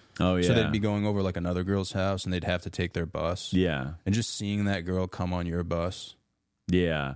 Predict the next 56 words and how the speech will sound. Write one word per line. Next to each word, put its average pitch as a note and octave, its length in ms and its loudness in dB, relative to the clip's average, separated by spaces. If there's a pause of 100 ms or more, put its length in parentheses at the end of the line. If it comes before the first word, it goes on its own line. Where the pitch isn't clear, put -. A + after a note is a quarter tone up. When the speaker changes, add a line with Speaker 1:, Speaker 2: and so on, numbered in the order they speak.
Speaker 2:
And G2 140 4
you're G#2+ 100 4
just G2+ 180 0
Speaker 1:
Uh, - 60 0
Speaker 2:
listening F#2+ 400 -2
to, F2 80 0
like, E2+ 240 -2
the F2+ 140 -2
old, E2+ 320 0
like, D#2 200 -4
Lil F2 220 -2
Wayne E2 280 -6
soundtrack, F2+ 640 -4
dude. F#2+ 220 -2
Speaker 1:
Yeah. D#2+ 380 2 (600)
Dude, B2 120 4
Speaker 2:
Yeah. C3 60 2
Speaker 1:
a A#2 80 2
new A#2 240 6
girl A2+ 260 2
on G#2 160 2
the F#2 80 2
bus. F2+ 320 0
Dude, A2+ 320 0
how A#2 120 2
about, A#2+ 180 2
how A#2 120 4
about A2 140 2
this? G2+ 180 2
How F#2+ 100 0
about G#2 200 0
when, F2 260 0
uh, D#2 180 0
you D#2 200 0
found F2+ 340 2
out E2+ 180 0
that, D#2+ 120 0
like, D2 300 -2
you D#2+ 160 0
had, D#2+ 260 0
like, C#2+ 320 -2
your C2+ 160 -4
crush D2+ 540 -2
was, E2 140 -2
like, D2 140 0
in, D2 180 -2
like, C#2+ 180 -4
your C#2 100 -2
math B1+ 380 -4
class C2+ 400 -2
or C2+ 40 -2
your B1+ 280 -2
English A#1+ 320 -4
class? D#2 280 0
Speaker 2:
Oh, E2 220 0
man. E2 400 -2